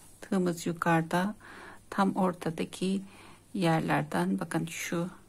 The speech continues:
buradan ipimi, tığıma alttan ip çekiyorum. Bunu içinden geçiriyorum. Alttan ip çekiyorum. Buradan geçiriyorum. Ve böylece sıra sonuna geldik arkadaşlar.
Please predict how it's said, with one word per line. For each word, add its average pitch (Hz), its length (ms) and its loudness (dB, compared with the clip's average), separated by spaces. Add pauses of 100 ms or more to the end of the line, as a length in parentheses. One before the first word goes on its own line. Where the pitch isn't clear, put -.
(920)
buradan - 280 0 (160)
ipimi, 170 420 0 (340)
tığıma 185 440 4 (880)
alttan 175 480 2
ip - 320 -10
çekiyorum. 175 680 0 (220)
Bunu 185 140 0
içinden 180 520 -2
geçiriyorum. 190 680 -4 (1040)
Alttan 185 480 0
ip 190 220 -4
çekiyorum. 190 800 -2
Buradan 170 260 -2
geçiriyorum. 185 760 -4 (680)
Ve 208 80 0 (120)
böylece 185 600 0 (400)
sıra 196 400 0
sonuna 170 400 0
geldik 165 560 0
arkadaşlar. 175 760 -2